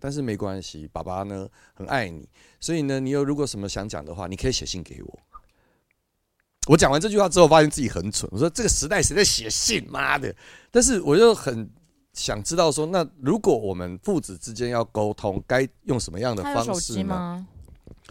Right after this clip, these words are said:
Speaker 1: 后来，后来呢，就发生了一件事情。我太太又跟我说：“哎，那个恩恩知道他要去那个住校了，所以呢，他最近只要有想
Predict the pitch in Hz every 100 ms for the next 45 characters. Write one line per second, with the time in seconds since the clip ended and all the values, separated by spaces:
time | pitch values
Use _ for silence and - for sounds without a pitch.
0 | - - _ 185 143 104 - _ _ 165
1 | 208 160 113 117 117 123 117 123 123 107
2 | 92 101 90 90 80 80 95 139 120 101
3 | 107 101 92 80 92 101 - _ _ _
4 | _ _ - 113 - - - - _ _
5 | _ _ _ 135 117 107 98 - _ 123
6 | 131 131 135 131 104 117 110 101 110 95
7 | 98 85 82 78 - 104 - 104 71 -
8 | - _ _ _ _ - 131 151 104 98
9 | 98 127 147 123 117 101 - _ _ _
10 | - 95 147 113 110 - 101